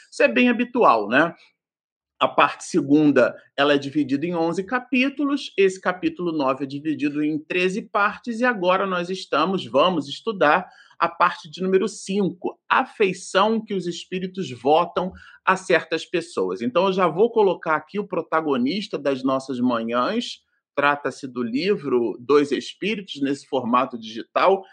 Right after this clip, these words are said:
Regina, minha esposa, depois que me deu essa dica sensacional, que é usar o próprio livro, né?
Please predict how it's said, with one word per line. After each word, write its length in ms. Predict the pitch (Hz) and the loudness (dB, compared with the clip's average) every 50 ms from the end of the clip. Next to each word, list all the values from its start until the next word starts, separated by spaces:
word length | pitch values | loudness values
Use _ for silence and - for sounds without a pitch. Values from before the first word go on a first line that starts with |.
| - _ _ | -20 _ _
Regina, 400 | - 131 127 131 127 156 160 160 | 4 4 6 6 4 2 2 2
minha 140 | 156 147 139 | 2 0 0
esposa, 440 | 139 - - - 170 180 190 185 180 | -2 -4 -6 -2 2 2 2 2 2
depois 340 | 160 151 - - 165 160 - | 0 -2 -2 -2 -4 -4 -4
que 100 | - 156 | -4 -4
me 80 | 147 | -2
deu 200 | 127 123 147 143 | 2 2 2 2
essa 220 | 151 147 - 147 135 | 2 2 0 -2 -2
dica 600 | 123 110 117 156 170 170 - - 135 127 107 95 - - _ _ | -2 -2 -2 0 0 0 2 4 4 4 4 2 -4 -12 _ _
sensacional, 1000 | - - - 196 202 190 190 190 170 165 - - 139 131 131 139 170 214 214 190 | -6 0 2 2 2 2 0 0 -2 0 0 0 0 2 4 6 6 6 6 4
que 120 | - - 160 | 4 4 4
é 40 | |
usar 380 | 143 135 135 127 117 123 151 156 | 4 4 2 0 2 4 6 6
o 160 | 156 151 147 | 6 6 4
próprio 480 | - - 135 151 160 175 170 - 156 143 | 0 0 2 4 4 2 2 -2 -2 -2
livro, 540 | 127 123 160 226 262 247 170 151 139 127 127 | 0 0 0 0 0 0 -2 -2 -2 0 2
né? 260 | 139 165 196 208 | 2 2 0 0